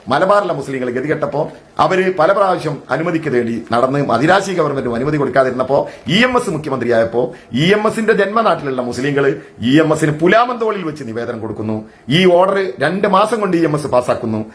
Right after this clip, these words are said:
ആ ഓർഡർ വന്നതിന് ശേഷം ആദ്യത്തെ പള്ളി പുലാമന്തോളിൽ ഉണ്ടാകുന്നു. ആ പള്ളിയുടെ, ഏ, പിന്നെ പേര് അറിയപ്പെടുന്നത് ഇ എം എസ് പള്ളി എന്നാണ്.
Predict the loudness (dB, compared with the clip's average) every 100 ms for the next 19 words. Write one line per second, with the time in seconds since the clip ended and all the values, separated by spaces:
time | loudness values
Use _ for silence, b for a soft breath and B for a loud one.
0 | B 0 2 2 0 0 0 -2 -2 -2
1 | 2 2 0 -2 0 2 2 2 2 2
2 | -2 -2 -2 -2 -2 -4 -8 B B 0
3 | 2 2 2 0 0 -2 0 0 0 -2
4 | -10 B -6 -4 -2 -2 2 4 6 4
5 | 2 2 2 2 -2 -2 -4 -2 -2 -2
6 | -2 -2 0 2 2 0